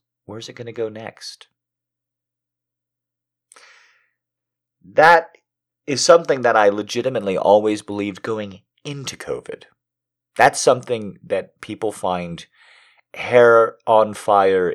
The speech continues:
insane from me before covid. And yet, I believe I have watched it my entire life and lived through it.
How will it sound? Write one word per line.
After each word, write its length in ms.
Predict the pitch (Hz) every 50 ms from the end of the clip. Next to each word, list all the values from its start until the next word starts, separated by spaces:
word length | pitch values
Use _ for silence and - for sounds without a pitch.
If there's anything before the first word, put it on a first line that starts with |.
| - -
insane 840 | 101 95 95 95 - - - 104 92 90 90 85 82 82 80 76 -
from 340 | _ - - 87 80 78 76
me 420 | 78 76 76 76 73 69 - _ _ _ _ _ _
before 540 | - 139 - - - - 190 185 151 107 92
covid. 500 | - - - - - - - - - _ _ _ _ _ _ _ _ _ _ _ _ _ _ _ _ _ _ _ _ _ _ _ -
And 180 | 123 120 131 139
yet, 260 | 170 202 190 - - _ - - - _ _ _ _
I 160 | 131 147 -
believe 460 | 269 - 165 127 98 101 107 123 123 113
I 240 | - 87 98 107
have 240 | 117 117 127 135 123
watched 360 | - 135 165 - - - -
it 100 | - 71
my 180 | - 73 78 85
entire 420 | 90 92 87 95 98 92 98 101
life 300 | 101 101 98 98 - -
and 120 | 98 95 95
lived 180 | 98 98 90
through 280 | - - - 95 80 67
it. 180 | - - _